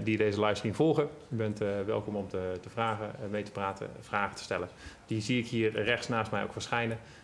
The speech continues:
Dus, eh, als er vragen zijn, dan kan ik ze beantwoorden. Of kunnen ze via de chat beantwoorden door een van mijn collega's, als dat direct ook, eh, zij een antwoord kunnen geven. Om, eh, deze gasten even, eh,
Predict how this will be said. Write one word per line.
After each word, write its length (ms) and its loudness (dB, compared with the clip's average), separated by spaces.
Dus, 280 -2
eh, 260 0
als 140 0
er 60 -10
vragen 320 2
zijn, 160 2
dan 100 2
kan 140 0
ik 100 2
ze 100 -2
beantwoorden. 600 2
Of 220 -2
kunnen 220 -2
ze 220 0
via 240 -2
de 240 0
chat 280 -2
beantwoorden 460 -2
door 160 -2
een 120 -4
van 140 -2
mijn 180 -4
collega's, 520 -2
als 160 -10
dat 180 -8
direct 420 -6
ook, 300 -8
eh, 100 -8
zij 260 0
een 100 -2
antwoord 320 -4
kunnen 200 0
geven. 300 2
Om, 200 8
eh, 160 6
deze 220 6
gasten 240 4
even, 460 6
eh, 340 6